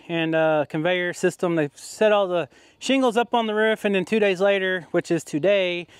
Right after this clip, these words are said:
early this morning, like at seven o'clock this morning, the roofers showed up. I think they had nine guys, and they got it knocked out in a hurry.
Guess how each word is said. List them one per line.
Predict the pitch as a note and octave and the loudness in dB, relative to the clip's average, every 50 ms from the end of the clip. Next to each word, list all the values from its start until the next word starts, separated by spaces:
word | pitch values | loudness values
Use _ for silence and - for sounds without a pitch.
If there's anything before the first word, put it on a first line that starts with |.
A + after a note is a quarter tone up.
| - _ _ _ _ | -20 _ _ _ _
early | - G3 G#3+ G#3+ G#3 G3 | 0 0 2 2 2 0
this | F#3 F3 - | 0 -2 0
morning, | G3 G3 G3+ G3+ F#3+ F#3 | 0 0 0 0 0 -2
like | E3+ - | -4 -4
at | - - | -6 -8
seven | - - G#3 G#3 G3 F#3 | -2 0 0 0 0 -2
o'clock | E3 - G3+ G3 F3+ | -2 0 -2 -2 0
this | - F3 D#3 - F3+ | -2 -6 -6 -4 -2
morning, | F3+ F#3 F#3+ F#3+ F#3 F#3 F3+ D#3 | 0 0 0 0 0 0 0 0
the | D#3 D#3 | 0 2
roofers | E3 F#3 F3+ - F3+ E3 | 2 0 0 0 -2 -4
showed | - - G3+ F#3+ F#3 F3+ | -2 0 2 2 2 4
up. | F3 F3 F3+ F3 D#3+ - _ _ - - - _ _ - | 2 2 2 0 -2 -4 _ _ -20 -20 -20 _ _ -4
I | |
think | D#3 F3+ F3+ - | -2 -2 -2 0
they | F#3 D#3+ | -2 0
had | E3 E3+ D#3+ D3+ | 0 0 -2 0
nine | E3 E3+ F3 F3+ F3+ E3+ | 0 0 0 0 -2 -2
guys, | D#3 E3 E3+ F3 F3 F3 F3 F3 - | -2 0 0 0 -2 -2 -4 -6 -6
and | - D#3 D3+ | -6 -4 -2
they | D#3 D#3 D#3 | -2 -2 0
got | F3 E3 D#3+ | 0 -2 -2
it | C3+ C3+ | -2 -4
knocked | D3 D#3 E3 E3+ F3 F3 E3+ E3 - - - | -4 -2 0 0 0 -2 -4 -6 -10 -10 -4
out | - D#3+ D#3+ D#3+ - - | -2 0 0 0 0 -2
in | D#3+ D3+ C#3+ | -4 -4 -4
a | B2+ | -4
hurry. | B2 D#3+ E3 D#3+ D#3+ E3 E3 D#3+ D#3 | -2 0 2 2 2 2 0 -2 -4